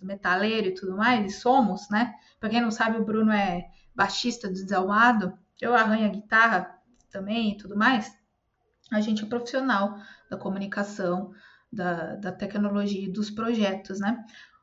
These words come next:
Queria contar um pouco como é que tava o mercado há seis anos, pra gente começar a ter um pouco de esperança. Eu sei que a gente tá nesse momento da pandemia,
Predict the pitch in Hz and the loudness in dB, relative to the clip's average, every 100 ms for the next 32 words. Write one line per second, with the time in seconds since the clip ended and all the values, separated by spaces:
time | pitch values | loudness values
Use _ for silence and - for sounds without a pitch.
0 | _ _ - 220 240 262 254 254 247 254 | _ _ -2 2 2 2 2 4 4 6
1 | 262 - 269 277 - 302 302 320 339 339 | 4 4 -2 -2 0 0 0 -2 -2 4
2 | 269 262 247 247 - 269 233 226 220 220 | 6 6 4 -2 -2 -2 0 2 2 0
3 | - 214 208 214 - 220 226 240 226 247 | -2 -4 -2 -2 -2 -2 -2 -4 -4 -2
4 | 240 240 233 220 254 254 247 254 262 254 | 0 0 -2 0 0 0 -4 -2 0 0
5 | 240 233 220 - 269 254 262 269 - 269 | 0 -2 -6 2 4 6 4 2 -6 -10
6 | _ _ _ 214 233 240 247 247 - - | _ _ _ -2 0 2 2 2 0 2
7 | 233 220 208 208 214 240 220 214 214 214 | 4 4 2 0 -2 -2 2 2 2 -2
8 | 214 220 214 208 196 247 | -4 0 2 2 0 0